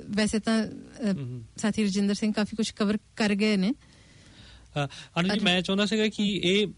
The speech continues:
Speaker 2: ਮਸਲਾ ਬਹੁਤ ਲੰਬਾ ਹੈ।
Speaker 1: ਠੀਕ ਹੈ।
Speaker 2: ਅ, ਅਸੀਂ, ਕਿਉਂਕਿ ਸਾਡਾ ਇਹ ਪਹਿਲਾ ਪ੍ਰੋਗਰਾਮ ਆ,
Speaker 1: ਠੀਕ ਹੈ।
Speaker 2: ਅਸੀਂ
Speaker 1: ਹਾਂ,
Speaker 2: ਘੱਟੋ
Speaker 1: ਹਾਂ।
Speaker 2: ਘੱਟ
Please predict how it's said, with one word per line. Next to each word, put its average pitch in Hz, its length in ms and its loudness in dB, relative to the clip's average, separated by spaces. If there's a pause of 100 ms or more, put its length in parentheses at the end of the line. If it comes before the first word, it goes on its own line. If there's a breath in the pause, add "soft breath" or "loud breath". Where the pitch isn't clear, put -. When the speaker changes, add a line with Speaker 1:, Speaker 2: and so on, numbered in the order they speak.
(260)
Speaker 2:
ਮਸਲਾ 139 320 0
ਬਹੁਤ 170 260 0
ਲੰਬਾ 123 260 2
ਹੈ। 98 220 0
Speaker 1:
ਠੀਕ 240 280 0
ਹੈ। 180 60 -2
Speaker 2:
ਅ, 147 680 0
ਅਸੀਂ, 147 180 2
ਕਿਉਂਕਿ 170 220 -2
ਸਾਡਾ 151 340 2
ਇਹ 147 160 0
ਪਹਿਲਾ 180 320 2
ਪ੍ਰੋਗਰਾਮ 135 420 0
ਆ, 147 80 0 (120)
Speaker 1:
ਠੀਕ - 260 -2
ਹੈ। 185 160 0
Speaker 2:
ਅਸੀਂ 247 100 4
Speaker 1:
ਹਾਂ, 247 120 4
Speaker 2:
ਘੱਟੋ 269 100 4
Speaker 1:
ਹਾਂ। 247 220 4
Speaker 2:
ਘੱਟ 170 420 2